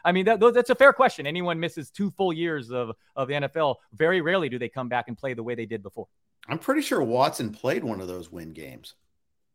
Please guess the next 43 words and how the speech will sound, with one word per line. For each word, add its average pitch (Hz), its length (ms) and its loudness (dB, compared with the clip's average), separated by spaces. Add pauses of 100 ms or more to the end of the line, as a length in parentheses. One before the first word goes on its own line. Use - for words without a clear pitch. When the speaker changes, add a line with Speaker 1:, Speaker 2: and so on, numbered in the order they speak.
Speaker 2:
uh, 101 340 -4
in 127 160 -4
Cleveland, 95 580 -6
uh, 117 120 -2
back 117 300 -2
when 123 100 -4
he 127 60 -2
was, 117 260 -10
you 135 140 -4
know, 110 160 0
Speaker 1:
Hmm. 120 40 -2
Speaker 2:
and, 123 160 -4
and 131 240 -2
l-, 127 240 -6
when, 135 260 -6
back 147 280 2
when 151 100 0
he 139 60 0
last 131 340 0
played. 202 340 -4 (520)
Uh, 117 400 6
and 123 160 0
it, 123 160 -8
it 139 40 -2
was, 147 180 4
it 156 120 0
was, 160 160 8
like, 151 180 4
one 170 140 6
of 170 80 6
the 135 300 0
extreme 165 560 0
win 104 180 -2
games, 107 320 -6
if 110 140 -10
I - 20 -2
recall. 98 300 -2
Remember, 208 300 4
there 160 100 6
was 120 160 0
two 240 260 -2
of 143 100 4
'em, 90 280 -6